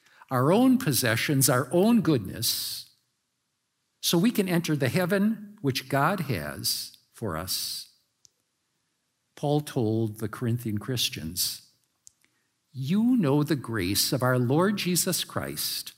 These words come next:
that though he was rich, yet for your sake he became poor, so that you, through his poverty, might become rich." Jesus' love for God and his love for us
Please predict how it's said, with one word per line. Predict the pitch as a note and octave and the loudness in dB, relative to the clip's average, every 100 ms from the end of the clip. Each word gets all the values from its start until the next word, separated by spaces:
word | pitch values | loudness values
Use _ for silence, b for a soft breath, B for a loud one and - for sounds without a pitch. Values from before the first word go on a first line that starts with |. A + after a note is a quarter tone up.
| _ _ b b b b | _ _ b b b b
that | C#3+ A2 | -2 0
though | D#3+ B3+ | 2 2
he | B3+ | 2
was | A3 C#3+ A#2+ | 4 2 2
rich, | E3+ C4 - - | 0 0 0 0
yet | F3 E3 | 0 0
for | - | 2
your | D#3 D3+ G#3+ C4+ | 2 2 2 4
sake | - - D#3 D#3 | 2 4 2 2
he | A3 | 0
became | G#3 G#3 G3 F#3+ E3 | 0 0 2 2 0
poor, | - - D4 A#3+ G2+ E2+ A#2+ - B B | -6 0 4 4 2 0 -6 -10 B B
so | - G3+ | 0 2
that | F3 F3 D#3 | 4 2 4
you, | A#3+ F#3 F3+ | 4 6 4
through | F#3+ | 2
his | F#3 B3 A3 | 2 4 2
poverty, | - - A#3+ C#4 B3+ E3+ D3 C#3 - B B | 0 -2 2 2 4 2 2 0 -2 B B
might | D#3 F3+ G3+ - | 0 2 0 -2
become | F#3+ - - C3+ A#2+ C3+ C#3 B2+ | -4 -4 -4 0 2 2 -2 -10
rich." | C#3 C3+ - - - - - _ _ _ _ _ _ _ _ _ _ _ _ _ _ b b b b | -8 -8 -8 -12 -12 -14 -16 _ _ _ _ _ _ _ _ _ _ _ _ _ _ b b b b
Jesus' | - F#3+ G#3 A3+ - | 0 2 2 2 0
love | B2 C3 D3+ | 0 2 0
for | D3+ C#3+ | -2 -4
God | A2+ E2+ F#2+ | -2 0 0
and | B2+ A#2+ | 0 0
his | G#3 G3+ | 0 2
love | B2+ D3 | 2 0
for | - D3+ | -2 -6
us | F2+ D#2+ - | -4 -2 -4